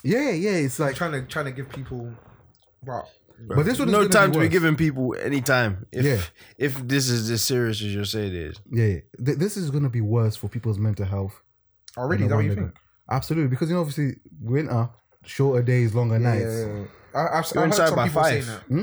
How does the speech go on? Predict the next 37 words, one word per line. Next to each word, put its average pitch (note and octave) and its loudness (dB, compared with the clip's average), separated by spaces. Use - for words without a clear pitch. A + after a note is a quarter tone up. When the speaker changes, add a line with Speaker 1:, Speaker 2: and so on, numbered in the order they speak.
Speaker 3:
It's B2+ -14
dark C3 0
by A#2+ 0
five. D3+ 0
Speaker 1:
Yeah, G3 2
so A#2 0
I D#3 2
rem-, G3+ 0
you D#3 -2
know, G#3 0
like, E3 0
before C3+ -2
when A#2+ 2
it A#2+ 4
was, A2+ 2
when G#2 -2
it G#2+ 2
was G#2 -2
lockdown, A2+ -2
I'd F#3 0
wait F3 0
till, C#3+ -2
like, G#2 -2
five C#3 0
or G#2+ -2
six. - -6
I'd - -12
go A3 0
for B2 -2
a - 0
walk, A#2+ -2
do C#3+ 0
the B2+ 2
one B2 2
hour A2+ 0
exercise, A2 -2
whatever. A2 -2